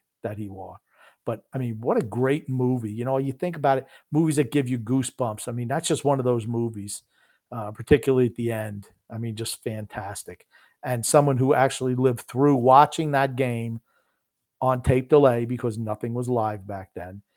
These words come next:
uh, watching tape delay, and no one knew what had happened.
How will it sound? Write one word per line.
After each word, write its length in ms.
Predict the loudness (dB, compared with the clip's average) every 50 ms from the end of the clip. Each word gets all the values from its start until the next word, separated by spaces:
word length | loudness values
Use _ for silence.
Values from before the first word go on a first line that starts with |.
| _ _ _ _ _ _
uh, 240 | -14 -12 -10 -12 -12 -2
watching 400 | 0 0 0 0 0 -6 -8 -4
tape 280 | -2 -2 -2 -2 -2
delay, 400 | -2 -2 0 0 -2 -2 -6 -8 -14 _ -10
and 220 | -10 -6 -4 2 6
no 120 | 6 8
one 220 | 8 8 6 6
knew 280 | 6 6 6 4 2 -2 -8 _ _ _ _ _
what 180 | -4 -4 -4 -2
had 100 | -4 -4
happened. 440 | -4 -4 -4 -6 -8 -12 -18 -20